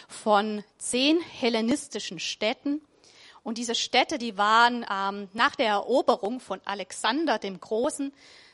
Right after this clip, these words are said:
nach griechischem Vorbild gegründet, hieß es, und entsprechend von diesem hellenistischen Gedankengut geprägt. Also Jesus ging jedenfalls ganz bewusst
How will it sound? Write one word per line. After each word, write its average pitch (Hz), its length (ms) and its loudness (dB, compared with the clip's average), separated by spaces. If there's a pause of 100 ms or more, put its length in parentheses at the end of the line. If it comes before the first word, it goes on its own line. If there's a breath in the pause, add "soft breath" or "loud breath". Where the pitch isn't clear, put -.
nach - 260 -12
griechischem 294 560 -2
Vorbild 233 500 4
gegründet, 311 540 2
hieß 269 260 -6
es, 269 200 -6 (260 loud breath)
und 226 120 -8
entsprechend 220 600 -4
von 202 140 -8
diesem 208 220 -10
hellenistischen 254 840 -4
Gedankengut 180 800 -6 (280 soft breath)
geprägt. - 760 -10 (680 loud breath)
Also 233 200 0
Jesus 247 420 -2
ging 285 180 -2
jedenfalls 262 840 0 (320 loud breath)
ganz 254 320 4
bewusst 202 760 -4